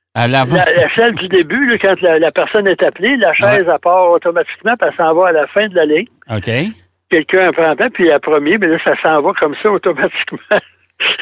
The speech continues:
Speaker 2: C'est assez spécial.
Speaker 1: Oui, assez spécial.
Speaker 2: J'espère
Speaker 1: Il y a,
Speaker 2: qu'il y a
Speaker 1: il y a,
Speaker 2: pas de
Speaker 1: il y a,
Speaker 2: rap-
Speaker 1: il y a, il y a Ford aussi, euh, si on fait appel à notre mémoire, qui a déjà fabriqué des téléviseurs avec Philco.
Speaker 2: Oui, Philco, il avait acheté Philco, puis c'est devenu,
Speaker 1: Ouais.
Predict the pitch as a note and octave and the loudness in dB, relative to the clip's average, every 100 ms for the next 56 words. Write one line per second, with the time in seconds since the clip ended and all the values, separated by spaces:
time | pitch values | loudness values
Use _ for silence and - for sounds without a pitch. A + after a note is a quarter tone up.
0 | - - - D3+ C#3 - C#3+ - - - | -12 -8 -4 -4 -2 -4 -6 -14 -8 -2
1 | B3+ F#3 D#3 - - - D3 - E3+ D3 | 0 0 0 0 -2 0 0 2 2 0
2 | C3+ _ C#3 C#3 A#2+ A#2+ A#2 C#3+ A2+ A#2+ | -4 _ -4 -4 -4 -6 -4 -4 -4 -6
3 | G2 A2 F2+ - - - D3+ E3 E3 D3 | -4 -6 -8 -14 -6 0 2 4 2 2
4 | C#3 D#3 C#3+ - - - _ B2+ D3+ D3+ | 2 2 0 -2 -8 -20 _ -4 -2 0
5 | C#3 - G#3+ C#4+ G3 C#3 - F3 F#3+ C#3+ | -2 0 0 0 0 -2 -2 -2 0 2
6 | A#2 A2 G#2 G2+ G2 F#2+ - C3 A2 C#3 | 2 0 0 -2 -4 -6 -4 -4 -2 -2
7 | C3 E3 D3 B2 A2+ A#2 G#2+ D#3 G3+ B2+ | -2 -2 -2 -2 -4 -4 -2 -2 -2 -4
8 | A#2 A2 C3 A#2+ A2 A2 G2+ D3 A#2+ G#2 | -4 -2 -2 -4 -4 -4 -2 -2 -2 -4
9 | A2+ G#2+ F#2+ A#2+ F#3+ D3+ A2 F#2+ A#2+ G#2 | -2 -2 -2 -2 -2 -4 -6 -4 -4 -4
10 | A#2 F3+ - _ C#3+ F#3 F3 - A#3+ E3 | -4 -8 -10 _ 0 0 0 0 2 2
11 | D3+ D3 G3+ - C3+ B3 C4+ - F3+ E3+ | 2 0 -2 -2 -4 -4 -2 0 2 0
12 | D#3 A3 A3 D#3 | 0 0 2 0